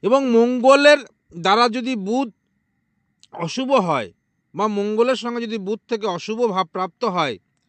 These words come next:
তাহলে পাগল হওয়ার আশঙ্কা থাকে। এই বুধ যদি শনির দ্বারা অশুভ হয়, তাহলে অত্যন্ত দুশ্চিন্তা হয় এবং তার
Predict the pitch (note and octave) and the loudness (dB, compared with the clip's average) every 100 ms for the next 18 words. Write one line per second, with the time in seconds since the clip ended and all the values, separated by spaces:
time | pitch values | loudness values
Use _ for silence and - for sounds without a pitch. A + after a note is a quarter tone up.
0 | _ _ _ _ _ - F#3 A#3+ C#4 C#4 | _ _ _ _ _ -6 -2 2 2 0
1 | _ _ - F3 F#3+ G3 A#3+ G#3 F3+ G3 | _ _ -6 -2 2 4 4 4 0 0
2 | G3+ E3 - F#3 E3+ F#3 - B2 - A#2+ | 0 -2 -6 -10 -10 -12 -14 -18 -14 -14
3 | F2+ _ _ _ _ _ _ _ _ _ | -16 _ _ _ _ _ _ _ _ _
4 | _ _ _ - A#3 A3 A3 D4+ C#4+ C#4+ | _ _ _ -2 0 0 -4 -6 -4 -6
5 | C#4 D4 - G#3+ C#4+ C#4+ C#4+ A#3 F#3+ B3+ | -2 -4 -2 -4 -4 -2 2 2 0 -4
6 | A3+ F#3 C3 G#2+ G2 _ _ _ _ _ | -4 -4 -6 -10 -14 _ _ _ _ _
7 | - G3 B3 C#4+ - G3+ - C4+ C#4+ A#3+ | -8 -2 0 0 -2 -8 -6 -6 -6 -6
8 | C4+ G3 A#3 G#3 - C4 B3 A#3 G3+ F3+ | -6 -4 -8 -8 -10 -10 -2 0 2 0
9 | D3 G#2+ _ _ _ _ _ _ _ _ | -2 -6 _ _ _ _ _ _ _ _
10 | - F3+ A#3+ A3+ - G3 | -14 -8 -8 -8 -4 0